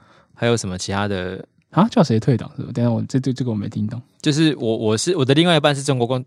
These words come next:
Speaker 1: 共产党员嘛。
Speaker 2: 哦，叫对方退-，退
Speaker 1: 叫对方退党。
Speaker 2: 共-，共产党，哦，
Speaker 1: 然后，
Speaker 2: 嗯。
Speaker 1: 对。
Speaker 2: 其中一个人就说，就是要私奔到无人的小岛。
Speaker 1: 这个算是浪漫派的。
Speaker 2: 真的。然后还有一个是
Speaker 1: 愿意抛下一切，然后只愿意想跟最爱厮守。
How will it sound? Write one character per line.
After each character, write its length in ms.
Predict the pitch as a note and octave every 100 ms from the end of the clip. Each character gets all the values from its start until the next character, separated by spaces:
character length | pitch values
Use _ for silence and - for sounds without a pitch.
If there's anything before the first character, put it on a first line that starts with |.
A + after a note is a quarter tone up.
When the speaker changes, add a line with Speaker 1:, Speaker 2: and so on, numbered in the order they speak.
| -
Speaker 1:
共 160 | D#3 A2+
产 180 | G#2
党 180 | G2 F2+
员 100 | F2+ -
嘛。 80 | -
Speaker 2:
哦， 120 | C3+
叫 160 | F3+
对 120 | F3 D3+
方 160 | C#3
退-， 160 | C#3 D#3 -
退 120 | F3+
Speaker 1:
叫 60 | C#3
对 80 | B2
方 140 | C3
退 100 | A#2
党。 0 |
Speaker 2:
共-， 0 |
共 100 | C#3+
产 160 | B2+ A2+
党， 140 | G2+
哦， 540 | G#2+ G#2+ G#2+ G2+ G2+ G#2+
Speaker 1:
然 100 | A2
后， 300 | C3+ B2 A2+
Speaker 2:
嗯。 60 |
Speaker 1:
对。 260 | - G#2 - _ _ _ -
Speaker 2:
其 200 | - C3+
中 220 | E3 D#3
一 20 |
个 80 | C3+
人 140 | B2+
就 80 | C#3
说， 500 | C3 C3+ B2+ C3 C#3+ - _ _ _ _ _ _
就 140 | - B2+
是 420 | B2+ B2 C3 D#3+ -
要 140 | B2+
私 260 | - - C#3
奔 180 | C3+ C3
到 180 | C3+ A2+
无 140 | A2
人 100 | A2
的 100 | A2
小 280 | - B2+ B2
岛。 240 | B2 C3 - - _ _ -
Speaker 1:
这 120 | - F3
个 60 |
算 120 | D3+
是 60 | D3+
浪 180 | D3 C3
漫 240 | A#2+ G#2
派 200 | F#2+ F#2
的。 60 | -
Speaker 2:
真 180 | - A#2
的。 180 | A2 - -
然 120 | C3+
后 80 | C3
还 60 |
有 100 | D3
一 60 | C3
个 140 | B2+
是 60 | B2+
Speaker 1:
愿 140 | D3
意 140 | D3 C#3
抛 220 | C#3+ C#3
下 200 | C#3+ B2+
一 60 | A2
切， 220 | C3+ A2+
然 100 | G#2
后 100 | A2+
只 240 | - - -
愿 200 | B2 A#2
意 60 | G2+
想 240 | - F#2+
跟 240 | F#2 A2+ A#2 -
最 140 | - A#2+
爱 160 | G2+
厮 260 | F#2+ - F#2
守。 180 | -